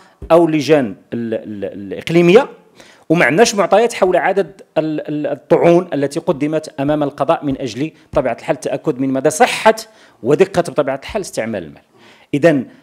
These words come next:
إذا ما استثنى بعض الحالات المعزولة والتي أقر به-، أقر بها وزير الداخلية في، في، في تصريحه،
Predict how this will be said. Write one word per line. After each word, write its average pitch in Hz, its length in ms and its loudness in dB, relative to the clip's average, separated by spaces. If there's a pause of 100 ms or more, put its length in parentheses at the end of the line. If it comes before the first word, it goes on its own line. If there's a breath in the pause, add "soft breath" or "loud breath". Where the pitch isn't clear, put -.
(160 loud breath)
إذا 151 120 2
ما 190 60 2
استثنى 180 400 -2
بعض 135 200 2
الحالات 160 300 0
المعزولة 151 340 0
والتي 143 260 -2
أقر 151 300 -2
به-، 135 80 0
أقر 143 420 -2
بها 123 160 -4
وزير 123 300 2
الداخلية 233 400 2
في، 202 180 -4
في، 175 160 -10
في 180 140 -10
تصريحه، 175 480 -2